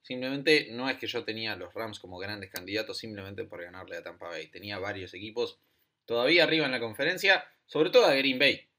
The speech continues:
que en las predicciones de pretemporada yo había dicho que iba a jugar el Super Bowl contra Kansas City, y hasta que perdió contra San Francisco lo seguía teniendo ahí. Después resulta que Aaron Rodgers, nada,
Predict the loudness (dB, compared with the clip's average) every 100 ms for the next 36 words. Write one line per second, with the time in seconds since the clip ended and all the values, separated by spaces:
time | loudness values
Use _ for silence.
0 | _ -6 -2 0 -2 -2 -4 -4 -6 -8
1 | -12 -8 -8 -8 -8 -8 -8 -8 -2 2
2 | 2 0 -4 -2 -4 -6 -10 -10 -8 -10
3 | -8 -8 -8 -8 -6 -4 -6 -8 -10 -8
4 | -8 -12 -4 0 4 2 0 _ _ _
5 | _ _ _ _ _ -8 -8 -6 -8 -6
6 | 0 2 2 0 -10 -14 -12 -10 -8 -8
7 | -8 -10 -8 -6 -8 -10 -14 -10 -8 -8
8 | -10 -10 -8 -8 -10 -12 -10 -10 -10 -10
9 | -10 -8 -8 -10 -16 _ -12 -12 -14